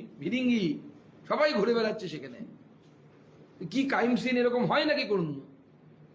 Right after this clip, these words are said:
আর সিবিআই এর উপর প্রশ্ন তুলছেন এখন। আপনারা যদি ক্রাইম সিনকে এর মেলায় পরিণত করেন,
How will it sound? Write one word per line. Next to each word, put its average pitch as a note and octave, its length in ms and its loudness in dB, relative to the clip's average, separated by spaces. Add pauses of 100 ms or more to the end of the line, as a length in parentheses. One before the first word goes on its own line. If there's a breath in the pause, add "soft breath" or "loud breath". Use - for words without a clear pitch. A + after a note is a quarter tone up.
(340)
আর F3+ 160 0
সিবিআই C4 360 4
এর C4+ 100 0
উপর C4+ 160 -2
প্রশ্ন B3+ 180 -2 (100)
তুলছেন C4 320 -2
এখন। A#3+ 200 0 (420 loud breath)
আপনারা G3+ 260 -2
যদি B3 200 -2
ক্রাইম G#3 260 2 (120)
সিনকে A#3 640 2 (460 loud breath)
এর F3+ 60 2 (120)
মেলায় B3 380 4
পরিণত C4+ 320 0 (140)
করেন, D3 200 -8